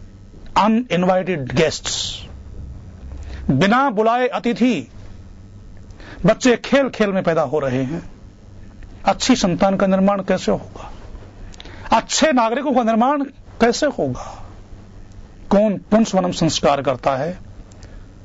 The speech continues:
गर्भावस्था के दो महीने के बाद पुंसवनम होता है,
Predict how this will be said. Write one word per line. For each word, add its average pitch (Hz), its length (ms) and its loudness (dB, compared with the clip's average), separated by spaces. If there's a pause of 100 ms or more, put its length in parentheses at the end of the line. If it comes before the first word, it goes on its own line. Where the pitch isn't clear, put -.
(500)
गर्भावस्था 175 640 2
के 147 140 -2
दो 165 220 4
महीने 135 260 0
के 139 100 2
बाद 127 220 2
पुंसवनम 143 540 2
होता 120 300 2
है, 165 220 0